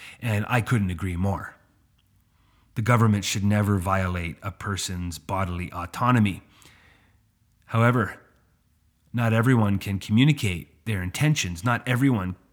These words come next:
has the ability to protect their bodily autonomy. And so, who will speak for those who cannot speak for themselves? Who will protect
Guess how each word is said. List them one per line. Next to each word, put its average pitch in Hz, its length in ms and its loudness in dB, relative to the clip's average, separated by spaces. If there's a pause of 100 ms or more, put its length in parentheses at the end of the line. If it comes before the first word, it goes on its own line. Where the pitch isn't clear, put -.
(140)
has 110 220 -2
the 104 120 2
ability 101 440 0
to 107 160 -8
protect 110 540 -6
their 104 140 -2
bodily 95 440 -4
autonomy. 107 600 -4 (640)
And 117 160 -2
so, 101 400 0 (400)
who 120 160 4
will 113 240 2
speak - 580 -4
for 107 160 -2
those 90 340 -4
who 101 80 -6
cannot 92 380 -6
speak - 280 -6
for 95 120 -10
themselves? 82 720 -10 (1700)
Who 127 100 4
will 113 180 4
protect - 600 -6